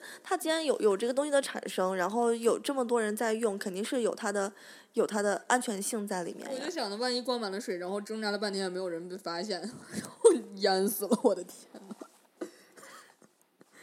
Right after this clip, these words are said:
Speaker 2: 我要百度一下。
Speaker 1: 我觉得这个东西求同存异啊，如果，如果你真害怕，就不要去玩儿了。
Speaker 2: 对，对，对，是的。就，就是想提醒一下大家，就不要贱，不要，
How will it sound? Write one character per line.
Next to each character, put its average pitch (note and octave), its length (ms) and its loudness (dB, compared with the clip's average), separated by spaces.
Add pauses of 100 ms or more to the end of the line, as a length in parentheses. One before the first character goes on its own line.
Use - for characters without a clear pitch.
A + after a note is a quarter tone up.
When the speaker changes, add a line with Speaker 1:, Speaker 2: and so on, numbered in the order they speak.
(420)
Speaker 2:
我 D#4 80 -4
要 - 60 -4 (100)
百 A3 220 4
度 C4+ 300 -4
一 C#4 120 2
下。 A#3 160 -4 (340)
Speaker 1:
我 A#3 140 6
觉 A3 60 6
得 A3+ 60 10
这 C4+ 140 4
个 C4 60 6
东 B3+ 160 6
西 C4+ 80 0
求 G3+ 240 0
同 G#3+ 240 0
存 - 260 -10
异 G3 80 -2
啊， F3+ 80 2
如 F#3+ 160 0
果， B3 240 6 (600)
如 B3 100 -2
果 F4 120 12
你 C#4 80 4
真 D#4+ 160 4
害 D4 200 6
怕， A3+ 200 2
就 G#3+ 120 -2
不 - 100 2
要 C4+ 160 8
去 - 160 -2
玩 F#3+ 160 0
儿 E3+ 140 -6
了。 - 280 -6 (340)
Speaker 2:
对， G3+ 200 6
对， E3+ 160 0
对， D3+ 220 -2
是 B3+ 240 4
的。 E3+ 100 -2 (440)
就， D#4+ 120 4
就 E4 260 4
是 D4+ 160 6
想 G3+ 180 0
提 G3+ 140 -6
醒 G3+ 140 0
一 F#3 40 -2
下 F3 100 0
大 F#3 160 4
家， E3+ 260 -2
就 E3+ 180 -8 (100)
不 F#3 80 -4
要 G3 180 4
贱， F#3+ 340 0 (280)
不 F#3+ 80 2
要， A3+ 180 10